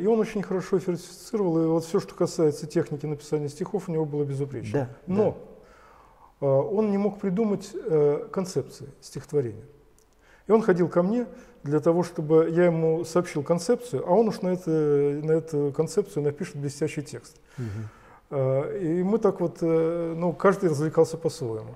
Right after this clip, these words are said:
Speaker 2: Мгм.
Speaker 1: Но то, что он мог легко написать на концепцию текст, причем совершенно безупречный текст, и даже интересный текст, и поэтичный,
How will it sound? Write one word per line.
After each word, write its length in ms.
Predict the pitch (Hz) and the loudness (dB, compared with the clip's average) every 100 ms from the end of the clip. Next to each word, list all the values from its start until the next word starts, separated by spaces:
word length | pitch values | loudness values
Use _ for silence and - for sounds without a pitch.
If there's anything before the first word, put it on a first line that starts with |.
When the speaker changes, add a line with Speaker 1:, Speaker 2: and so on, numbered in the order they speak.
| - - | -20 -20
Speaker 2:
Мгм. 140 | - 104 | -14 -2
Speaker 1:
Но 100 | 151 | 0
то, 180 | 160 208 | 4 4
что 340 | - - 170 | 2 2 4
он 200 | 190 190 175 | 4 2 2
мог 220 | 175 175 | 2 2
легко 260 | 180 - 170 | 0 2 2
написать 520 | 147 175 - 147 147 | 2 -2 4 4 4
на 80 | 143 | 0
концепцию 600 | 165 151 151 147 - 151 | 0 2 0 0 -4 -6
текст, 440 | - 233 - - 165 | -4 -6 -6 -14 -10
причем 600 | 160 156 214 185 185 180 | -8 0 0 2 -2 -4
совершенно 320 | - 220 175 | 0 0 0
безупречный 560 | 143 151 180 143 - 135 | -4 -4 -4 -6 -6 -12
текст, 340 | - 127 - _ _ - - - - | -10 -14 -16 _ _ -20 -20 -20 -8
и 100 | 170 | 0
даже 240 | 160 190 185 | 6 6 6
интересный 560 | 180 185 214 233 151 139 | 2 2 0 0 -2 -6
текст, 420 | - 117 - - | -8 -12 -14 -12
и 120 | 160 | -8
поэтичный, 640 | 131 160 175 160 - 127 | -4 -2 -2 -6 -6 -14